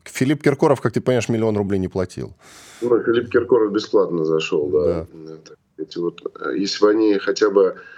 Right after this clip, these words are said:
Speaker 2: эти деньги за вход, э, не знаю, на армию бы отправили, или буханок бы для них накупили, токсичности было бы намного меньше. То есть дело не в том, что у нас общество суперпуританское,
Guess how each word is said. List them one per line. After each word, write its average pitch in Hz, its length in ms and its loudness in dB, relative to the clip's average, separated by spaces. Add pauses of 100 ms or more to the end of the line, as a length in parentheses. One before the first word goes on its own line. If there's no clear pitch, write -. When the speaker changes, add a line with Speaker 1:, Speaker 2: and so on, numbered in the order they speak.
(280)
Speaker 2:
эти 87 180 -4
деньги 98 400 2
за 87 360 4
вход, - 400 0
э, 80 180 2
не 85 120 -2
знаю, 76 320 -2
на 92 200 0
армию 87 260 0
бы 71 120 0
отправили, 73 420 -4
или 71 160 -8
буханок 85 480 0
бы 78 140 0
для 76 160 0
них 73 180 -12
накупили, 92 640 0 (380)
токсичности 101 640 -2
было 95 240 2
бы 87 120 0
намного 90 400 2
меньше. 76 460 -2
То - 80 -6
есть 78 120 -4
дело 92 220 4
не 90 120 0
в 90 60 -8
том, 117 200 2
что 98 140 -4
у 85 40 -2
нас 78 260 -2 (460)
общество 90 480 0
суперпуританское, 90 1200 0